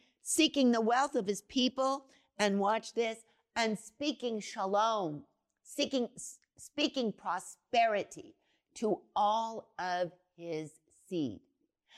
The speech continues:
Beloved saints, I want you to understand that Mordecai understood that this sphere of influence, this power, this scepter, this rulership,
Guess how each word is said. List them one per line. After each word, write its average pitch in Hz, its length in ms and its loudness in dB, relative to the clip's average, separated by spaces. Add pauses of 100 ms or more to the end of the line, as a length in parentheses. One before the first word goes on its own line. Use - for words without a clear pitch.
(180)
Beloved 240 480 2
saints, 160 420 -4 (280)
I 185 160 0
want 180 300 -6
you 160 140 -6
to 151 220 0
understand 170 840 -4 (720)
that 180 240 4
Mordecai 226 760 -2 (160)
understood 190 920 -2 (360)
that - 260 -2 (100)
this 277 400 0 (200)
sphere 226 640 -2
of - 240 -4
influence, 202 760 -10 (240)
this 233 380 4
power, 190 640 0 (300)
this 233 400 0
scepter, 202 640 0 (360)
this 240 300 2
rulership, 196 920 0